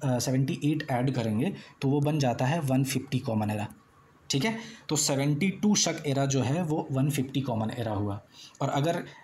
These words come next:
हम बात करें विक्रम संवत की, तो जो विक्रम संवत होता है वो सेवेंटी, अ, वो फिफ्टी सेवन years आगे चलता है, यानी कि अगर अभी दो हज़ार चौबीस चल रहा है, ठीक है, तो विक्रम संवत के हिसाब से कौन सा साल चल रहा है?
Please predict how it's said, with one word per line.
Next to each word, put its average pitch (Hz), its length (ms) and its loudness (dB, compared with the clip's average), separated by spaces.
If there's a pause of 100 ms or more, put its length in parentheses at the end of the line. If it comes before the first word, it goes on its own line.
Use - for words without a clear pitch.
(520)
हम 147 260 2
बात 143 240 4
करें 165 140 0
विक्रम 151 340 0
संवत 113 380 0
की, 104 140 -4 (280)
तो 147 60 -2
जो 160 120 2
विक्रम 147 380 0
संवत 123 340 0
होता 117 220 -2
है 127 140 0
वो 180 180 0
सेवेंटी, 135 640 0
अ, 143 40 0
वो 127 300 2
फिफ्टी 147 340 0
सेवन 151 320 2
years 143 380 2
आगे 117 220 0
चलता 107 300 -2
है, 98 80 -8 (320)
यानी 139 200 2
कि 147 80 0
अगर 165 240 -2
अभी 135 180 2
दो 139 180 0
हज़ार 117 260 2
चौबीस 143 520 0
चल 110 120 -2
रहा 104 140 -2
है, - 40 -6 (560)
ठीक 135 160 0
है, - 380 -8 (280)
तो 196 340 0 (160)
विक्रम 147 280 0
संवत 147 300 2
के 151 80 0
हिसाब 143 240 2
से 147 100 0
कौन 135 180 2
सा 147 100 2
साल 143 200 2
चल 135 180 2
रहा 127 100 2
है? 202 120 -4